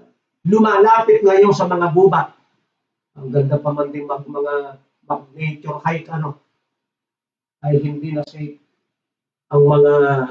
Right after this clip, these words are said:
mga, mga nature walk ngayon, ma-, lalo na kung sa gubat, dahil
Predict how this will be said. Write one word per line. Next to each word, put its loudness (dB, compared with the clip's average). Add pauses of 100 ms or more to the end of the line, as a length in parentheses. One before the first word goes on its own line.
(180)
mga, -2 (560)
mga -4
nature -10
walk -8
ngayon, -4 (400)
ma-, -16 (240)
lalo -4
na -16
kung -18
sa -16
gubat, -4 (800)
dahil 0